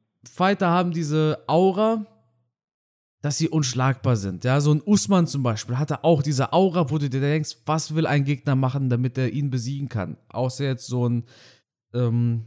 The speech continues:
Headshot mit seinem Fuß abfeuern, wie Leon Edwards gemacht hat.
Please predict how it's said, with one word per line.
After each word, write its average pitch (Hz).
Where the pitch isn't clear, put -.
Headshot 147
mit 127
seinem 123
Fuß 170
abfeuern, 117
wie 123
Leon 117
Edwards 123
gemacht 104
hat. 135